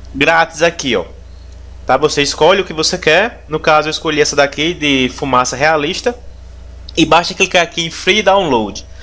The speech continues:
Você clicando em Free Download, ele vai baixar aqui o arquivo. No meu caso, eu já baixei na minha área de trabalho. Ele vai vir zipado aqui, ó.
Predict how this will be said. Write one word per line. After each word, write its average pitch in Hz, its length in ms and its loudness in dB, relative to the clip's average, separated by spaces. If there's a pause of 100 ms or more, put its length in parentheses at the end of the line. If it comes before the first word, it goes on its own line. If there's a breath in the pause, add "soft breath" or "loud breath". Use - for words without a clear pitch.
(200 loud breath)
Você 160 200 4
clicando 190 360 2
em 175 40 0
Free 220 180 0
Download, 151 560 2 (220 loud breath)
ele 156 140 4
vai 165 180 2
baixar 185 420 4
aqui 175 520 -2 (560)
o 156 220 4
arquivo. 143 600 -2 (200 loud breath)
No 175 120 -2
meu 190 160 4
caso, 165 220 0
eu 151 40 2
já 160 140 2
baixei 156 380 0
na 147 120 0
minha 143 180 0
área 139 140 2
de 139 80 0
trabalho. 190 560 4 (500 loud breath)
Ele 170 220 4
vai 180 280 4
vir 160 460 -4 (880)
zipado 156 600 2
aqui, 123 280 -2
ó. 87 100 -4